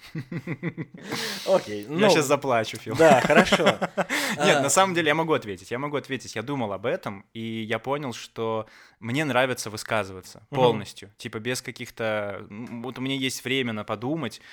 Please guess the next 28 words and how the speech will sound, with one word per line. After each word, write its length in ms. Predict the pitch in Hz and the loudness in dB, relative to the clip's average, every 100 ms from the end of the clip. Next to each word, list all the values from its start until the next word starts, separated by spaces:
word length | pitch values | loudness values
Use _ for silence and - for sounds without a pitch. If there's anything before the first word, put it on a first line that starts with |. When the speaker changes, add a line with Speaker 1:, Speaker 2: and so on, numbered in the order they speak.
| - | -20
Speaker 1:
вложить 380 | 110 117 113 123 | -4 -4 -2 -6
какой-то 320 | 113 117 110 | -8 -8 -10
смысл, 480 | - 117 120 113 107 | -8 -6 -4 -6 -8
вложить 280 | 101 104 107 | -10 -10 -10
какой-то 340 | 107 104 101 98 | -12 -12 -12 -6
текст, 400 | 135 170 - - - - | -4 -4 -8 -20 -20 -20
написать 360 | 113 - 120 113 | -16 -8 -6 -4
на 60 | 107 | -6
него 300 | 104 104 101 | -6 -6 -6
музычку, 480 | 110 117 107 - | -6 -8 -10 -14
там, 280 | 104 92 90 _ - | -14 -14 -14 _ -4
покоммуницировать 800 | 110 107 117 117 117 143 123 107 | -2 -2 -4 -4 -4 -6 -6 -6
с 60 | |
разными 320 | 113 104 101 98 | -4 -4 -4 -10
людьми 360 | 98 113 170 - - | -10 -8 -10 -14 -12
и 120 | - 123 | -2 0
это 180 | 123 117 | 0 -2
сделать. 380 | 107 107 90 | -6 -6 -6
То 60 | - | -12
есть 120 | - | -14
это 80 | 117 | -12
финальный, 480 | - 113 120 123 110 | -8 -4 -2 -2 -6
ты 140 | 135 | -6
не 100 | 147 | -4
можешь, 440 | 147 147 117 - - | 0 0 -2 -6 -6
ты 80 | 151 | -4
можешь 220 | 165 151 | -2 -2
остановить 600 | 131 139 127 127 110 - | -6 -4 -4 -4 -6 -12